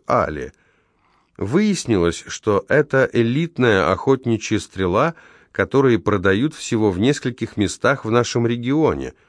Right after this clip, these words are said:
Тот наконечник, что находится у вас в руках, купили неделю назад в охотничьем магазине в Фениксе,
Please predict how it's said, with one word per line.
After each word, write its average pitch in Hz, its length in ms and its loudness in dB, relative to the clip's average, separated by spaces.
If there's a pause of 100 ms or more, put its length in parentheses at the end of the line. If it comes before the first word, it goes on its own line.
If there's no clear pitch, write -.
(720)
Тот 175 300 2
наконечник, 110 880 0 (280)
что - 240 -4
находится 98 580 0
у 98 160 -4
вас 98 320 0
в 82 80 -6
руках, 131 540 -2 (460)
купили 156 520 -2
неделю 123 440 2
назад 104 420 2
в 107 80 -2
охотничьем 120 600 0
магазине 98 600 2
в 131 60 -6
Фениксе, 82 720 -2